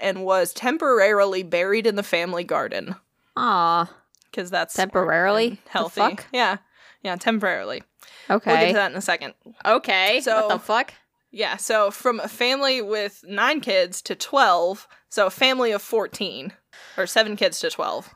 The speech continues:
Speaker 1: so a
Speaker 2: That
Speaker 1: family of fourteen.
Speaker 2: Hearing that many children, I'm so sorry, I'm gonna be a little descriptive,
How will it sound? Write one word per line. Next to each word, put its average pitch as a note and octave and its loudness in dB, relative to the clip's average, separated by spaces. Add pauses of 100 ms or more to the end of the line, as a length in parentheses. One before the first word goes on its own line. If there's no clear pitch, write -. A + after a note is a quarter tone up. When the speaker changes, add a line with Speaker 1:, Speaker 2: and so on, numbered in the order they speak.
Speaker 1:
so - -4
a A3 2
Speaker 2:
That B3+ 4
Speaker 1:
family A3+ 0
of G#3 -8
fourteen. E3 -6 (200)
Speaker 2:
Hearing C#4 0
that A3 2 (100)
many G3 2
children, F#3+ 0
I'm F3+ 2
so F3+ 0
sorry, E3+ 0
I'm E3+ -2
gonna E3 -8
be E3 -4
a D#3 -2
little D#3+ -2
descriptive, D#3+ -4